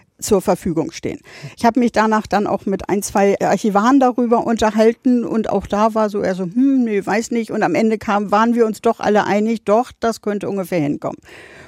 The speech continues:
Und dass eben Quellen im Internet digital zur Verfügung stehen, hat auch so ein bisschen die Gefahr, die Leute haben Angst, in die Archive zu gehen. Das merke ich ganz doll. Da ist so eine große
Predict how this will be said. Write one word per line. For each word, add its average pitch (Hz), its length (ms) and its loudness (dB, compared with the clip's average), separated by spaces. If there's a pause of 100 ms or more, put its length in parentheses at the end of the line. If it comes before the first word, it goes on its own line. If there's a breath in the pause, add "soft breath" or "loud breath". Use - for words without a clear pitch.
Und 233 200 2
dass 220 320 0
eben 214 280 -2
Quellen 220 440 0
im 254 240 2
Internet 226 600 0
digital 202 640 -4
zur 202 200 -8
Verfügung 269 720 -2
stehen, 226 560 -2 (340 loud breath)
hat - 360 -4
auch 262 180 2
so 254 100 -2
ein 233 80 2
bisschen 247 320 0
die 220 140 -2
Gefahr, 208 580 -2
die 220 160 -2
Leute 220 680 0
haben 202 260 -2
Angst, 190 400 -2
in 196 160 0
die 185 100 0
Archive 196 480 -4
zu - 160 -8
gehen. 247 260 -2 (160)
Das - 240 -6
merke 196 360 0
ich 240 100 -6
ganz 214 220 -4
doll. 220 240 0
Da 208 120 0
ist 185 100 -4
so 214 60 -2
eine 202 120 -2
große 220 580 0